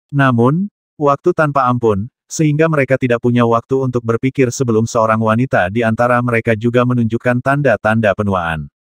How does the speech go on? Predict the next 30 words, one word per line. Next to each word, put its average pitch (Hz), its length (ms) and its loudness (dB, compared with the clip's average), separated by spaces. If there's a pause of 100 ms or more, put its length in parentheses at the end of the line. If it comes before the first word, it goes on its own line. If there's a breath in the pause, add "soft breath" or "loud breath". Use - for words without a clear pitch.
(500)
Segera, 139 640 -2 (320)
penuaan 151 340 2
ini 160 220 -2
tampaknya 135 480 -2
menular, 101 500 0 (240)
karena 147 320 0
semua 139 240 -2
pembudidaya 107 560 0
mulai 110 320 0
menunjukkan 110 560 0
gejala 131 400 0
yang 92 160 -2
sama. 85 480 -4 (640)
Seolah-olah 147 640 2
pada 127 240 0
saat 127 240 -2
ini, 127 400 0 (160)
surga 151 440 0
telah 135 200 0
membatalkan 113 480 0
posisi 123 400 -4
mereka 117 320 -2
sebagai 104 400 -2
pembudidaya, 131 640 0 (320)
membatalkan 120 680 0
hak 151 160 -6
mereka 104 320 -2
untuk 104 240 -4
hidup 131 240 -2
ratusan, 143 520 -2